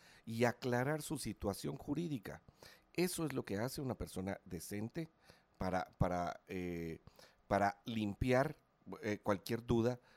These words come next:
de lo que pueda estar pasando y no influir en los tribunales. Eh, eh, eh, y yo, pues, n-, voy a presumir,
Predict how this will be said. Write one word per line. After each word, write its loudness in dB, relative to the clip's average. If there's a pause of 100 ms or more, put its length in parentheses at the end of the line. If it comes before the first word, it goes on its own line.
(140)
de 2
lo 0
que -8
pueda -2
estar -4
pasando -2
y 0
no 0
influir -4
en -4
los -8
tribunales. -12 (460)
Eh, -2
eh, -10
eh, -10
y -6
yo, 2
pues, -10
n-, -4 (220)
voy 0
a 0
presumir, 0